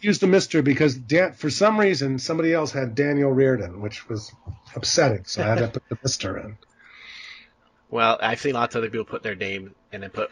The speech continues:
Speaker 2: V O at the end or something like that 'cause of,
Speaker 1: Right.
Speaker 2: of similar things. Like, I, I, at least your name is unique enough. There's probably not four hundred people with that name, but
Speaker 1: Exactly. And, you know, I'm, I'd be happy to communicate with anybody that reaches out.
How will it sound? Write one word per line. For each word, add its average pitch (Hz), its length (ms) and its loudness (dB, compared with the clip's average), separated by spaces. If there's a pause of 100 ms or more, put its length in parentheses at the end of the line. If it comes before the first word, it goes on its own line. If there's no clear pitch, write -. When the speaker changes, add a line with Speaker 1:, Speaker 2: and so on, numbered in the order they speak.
Speaker 2:
V 101 380 -4
O 92 140 0
at 90 160 -4
the 87 220 -6
end 82 180 -12
or 82 60 -10
something 87 300 -16
like 82 200 -12
that 82 200 -10
'cause 78 160 -18
of, 76 120 -16 (140)
Speaker 1:
Right. 123 300 0
Speaker 2:
of 95 120 -8
similar 87 440 -10
things. 82 420 -12
Like, 95 160 -6
I, 98 160 -4
I, 104 180 -4 (520)
at 127 120 2
least 180 260 2
your 170 80 0
name 151 200 0
is 123 140 -6
unique 120 300 -4
enough. 120 200 -4
There's 107 220 -6
probably 113 240 -4
not 101 180 -4
four 104 240 -6
hundred 107 340 -10
people 120 280 -10
with 123 120 -6
that 120 140 -8
name, 117 300 -10 (180)
but 90 280 -8 (140)
Speaker 1:
Exactly. 113 720 -2 (640)
And, 151 120 8
you 175 60 8
know, 156 260 6
I'm, 147 180 0
I'd 143 280 0
be 143 140 4
happy 143 460 0
to 131 120 0
communicate 117 720 -4 (180)
with 110 200 -2
anybody 110 400 0
that 101 220 -2 (180)
reaches 113 380 4
out. 110 360 4